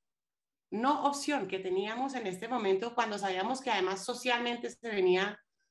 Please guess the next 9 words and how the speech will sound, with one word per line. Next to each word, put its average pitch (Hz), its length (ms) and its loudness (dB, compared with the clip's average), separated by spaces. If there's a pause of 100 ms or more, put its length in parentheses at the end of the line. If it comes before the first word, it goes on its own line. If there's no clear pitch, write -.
(120)
un 214 240 0
rebote 233 880 4
espantoso 208 640 -2
de 233 100 0
necesidades 190 640 0
sociales 190 580 -2
y 214 160 -4
económicas, 202 880 2
eh, 170 440 -2